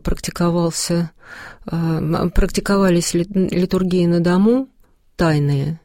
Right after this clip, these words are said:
тайное крещение на дому. А, и, э, надо сказать, что вот когда ты, скажем, Великим с-, э, постом приходишь собороваться к священнику домой,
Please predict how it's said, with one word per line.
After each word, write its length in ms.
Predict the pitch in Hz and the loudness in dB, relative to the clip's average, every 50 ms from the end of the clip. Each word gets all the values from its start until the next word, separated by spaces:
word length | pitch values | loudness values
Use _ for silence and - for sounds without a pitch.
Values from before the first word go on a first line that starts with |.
| _ _ _ - - - - - - - | _ _ _ -20 -20 -20 -20 -20 -4 0
тайное 400 | 202 202 208 208 196 190 190 180 | 2 4 4 4 4 4 2 2
крещение 880 | - 185 185 180 - - - 220 233 240 226 202 175 160 156 156 170 175 | 2 0 0 0 0 0 2 2 4 4 4 4 2 2 0 -2 -4 -2
на 140 | 170 160 156 | 0 0 0
дому. 480 | 156 160 156 156 151 147 139 147 160 - _ _ - - - - - - - - - - | 2 2 2 2 2 0 0 -2 -4 -8 _ _ -20 -18 -16 -14 -14 -14 -14 -16 -14 -6
А, 300 | - 180 170 165 165 - - - _ | -2 0 0 0 0 -2 -6 -12 _
и, 400 | - 214 214 214 214 214 214 214 214 - - | -2 0 2 4 4 4 4 2 0 -2 -6
э, 640 | 240 208 190 185 180 180 180 180 180 180 180 175 - - - - - - - - - _ _ _ - - _ - | -4 -4 -2 0 0 0 0 0 0 0 0 -2 -2 -4 -4 -4 -4 -4 -6 -8 -10 _ _ _ -20 -20 _ -4
надо 320 | - 190 202 202 196 190 185 | 0 2 2 2 2 2 -2
сказать, 460 | - - - 196 202 196 214 196 190 | -2 -2 0 0 2 2 2 2 2
что 340 | - - - - 185 180 180 | 0 -4 -4 -2 -2 0 0
вот 140 | 175 180 | 0 -2
когда 360 | - - 185 175 175 196 190 185 | -2 -2 -2 0 2 2 2 2
ты, 300 | 185 - 180 175 170 - - - - - - | 2 2 2 2 2 0 -4 -12 -16 -18 -14
скажем, 400 | - - - - 175 160 175 175 | -14 -8 -2 -2 0 2 2 2
Великим 320 | 175 185 185 175 - 180 175 | 4 2 2 2 0 -2 -2
с-, 220 | - - - - | -2 -4 -4 -4
э, 300 | 175 - 180 175 175 165 | -4 -2 0 -2 -2 -2
постом 540 | - - 185 180 - - 180 170 170 170 170 - 165 - | 0 0 0 0 0 0 2 2 2 0 -2 -4 -6 -2
приходишь 480 | - 175 185 - - 180 175 175 - - | 0 0 0 2 2 2 2 2 0 2
собороваться 680 | - 190 185 190 196 185 170 156 151 151 - - - | 2 2 4 4 4 4 2 2 0 -2 -2 -4 -6
к 80 | 160 - | -6 -4
священнику 640 | - 160 165 - - - 160 151 151 - - 160 | -4 -2 -2 -2 0 0 0 -2 -2 -2 -2 -2
домой, 500 | 160 160 170 185 208 247 269 294 294 - | 0 2 4 4 4 4 4 2 0 -2